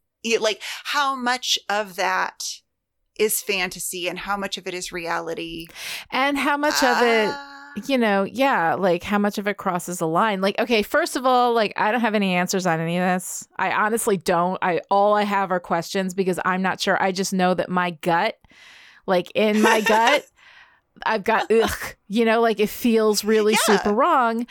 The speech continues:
Speaker 2: And I have an
Speaker 1: Yeah.
Speaker 2: argument in my head that I'm not gonna share because it's a slippery slope argument. I hate that fucking bullshit. And it's a straw man argument. And I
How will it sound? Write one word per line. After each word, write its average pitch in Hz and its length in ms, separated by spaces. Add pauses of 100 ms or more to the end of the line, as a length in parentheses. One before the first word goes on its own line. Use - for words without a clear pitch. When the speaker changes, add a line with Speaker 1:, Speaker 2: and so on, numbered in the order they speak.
(360)
Speaker 2:
And 214 160
I 214 60
have 247 280
an 247 60
Speaker 1:
Yeah. 269 160
Speaker 2:
argument 226 380
in 214 100
my 202 140
head 220 280
that 196 100
I'm 190 160
not 233 240
gonna 202 180
share 190 340
because 196 280
it's - 100
a 180 40
slippery 240 400
slope 190 340
argument. 190 400
I 147 40
hate 208 280
that 180 200
fucking 180 320
bullshit. 180 600
And 190 100
it's - 120
a 175 60
straw 247 380
man 208 260
argument. 175 420
And - 80
I 175 80